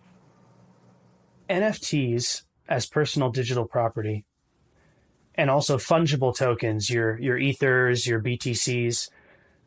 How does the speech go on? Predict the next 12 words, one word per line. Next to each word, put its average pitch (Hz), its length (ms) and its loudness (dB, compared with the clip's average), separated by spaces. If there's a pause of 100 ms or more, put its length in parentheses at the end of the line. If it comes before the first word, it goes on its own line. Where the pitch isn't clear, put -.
(1300)
and 147 160 2
crypto 127 680 2 (640)
as 139 220 2
a 135 40 2
level 143 300 4
playing 147 340 2
field, 117 520 -2 (420)
as 135 160 2
a 123 40 0
global 135 380 4
public 139 400 0
utility 123 680 0